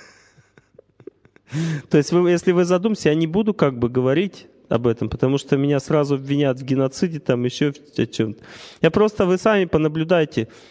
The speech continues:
Каждая нация похожа на какое-то животное. Это означает эволюцию. То есть это не значит, что она долго прогрессировала, эта нация <laughs> там из воробьев. Нет, просто люди, которые как бы имели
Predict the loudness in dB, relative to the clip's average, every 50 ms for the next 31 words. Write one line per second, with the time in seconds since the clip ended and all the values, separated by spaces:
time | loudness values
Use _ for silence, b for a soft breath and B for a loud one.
0 | B B B B 4 4 4 4 2 2 2 2 2 2 0 0 0 0 0 0
1 | 2 0 0 2 2 0 0 2 -2 -2 -2 -4 -2 0 0 0 2 0 -2 0
2 | 0 0 0 0 0 0 -2 -2 -2 -2 -8 -16 -20 _ _ -2 0 2 4 4
3 | 4 4 2 0 0 0 2 2 2 2 2 -2 -6 -20 -20 -20 _ -6 -2 0
4 | 2 2 2 2 0 -2 -2 -2 -2 -2 -2 -2 -6 -12 _ _ _ _ _ 0
5 | 2 2 2 2 0 -4 0 0 0 0 2 2 2 0 0 0 -4 0 2 2
6 | 4 4 2 2 2 0 0 0 2 2 2 2 0 0 0 0 0 -2 0 -2
7 | -2 -2 0 0 0 0 2 2 2 2 2 2 2 4 4 4 4 2 2 2
8 | 2 2 2 4 2 2 4 4 2 2 2 2 4 4 2 2 2 2 2 2
9 | 2 0 -4 -12 B B -4 -4 -4 -6 B B B -2 2 2 2 2 2 -2
10 | -4 -2 0 0 0 0 0 0 0 0 0 -2 -2 0 0 0 0 -2 -4 -2
11 | -2 -2 0 0 0 0 0 0 -2 -2 -2 -4 -2 -2 -2 -2 0 0 0 0
12 | 0 0 -2 -4